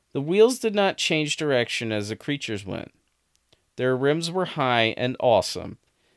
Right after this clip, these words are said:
and all four rims were full of eyes all around. Spread out above the heads of the living creatures was what looked like a vault, sparkling like crystal and awesome." That's right,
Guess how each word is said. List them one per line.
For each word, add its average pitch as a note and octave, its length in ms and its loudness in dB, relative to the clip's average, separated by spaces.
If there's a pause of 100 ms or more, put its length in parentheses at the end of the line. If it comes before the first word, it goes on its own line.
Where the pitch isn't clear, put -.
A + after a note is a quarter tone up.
(140)
and C3 160 -4
all D#3 320 6
four D#3+ 340 0
rims A#2 600 -2
were B2 120 -4
full A#2 520 0
of G#2 180 -4 (100)
eyes F#2 420 2
all G2 300 0
around. G2 500 -4 (200)
Spread F#3+ 460 4
out B2+ 320 8
above B2+ 500 4
the B2+ 220 2
heads B2+ 320 0
of B2+ 100 -6
the C3 100 -2
living A#2+ 360 -2
creatures G2+ 560 -6
was G#2+ 120 -6
what A2+ 280 -4
looked C#3+ 240 -6
like A2 240 0 (480)
a B2 100 2
vault, A#2 580 2
sparkling C#3+ 640 -2
like C#3 180 -4
crystal - 640 -6
and A2+ 220 -4
awesome." G2 540 -4 (600)
That's D#3 320 0
right, A2 380 4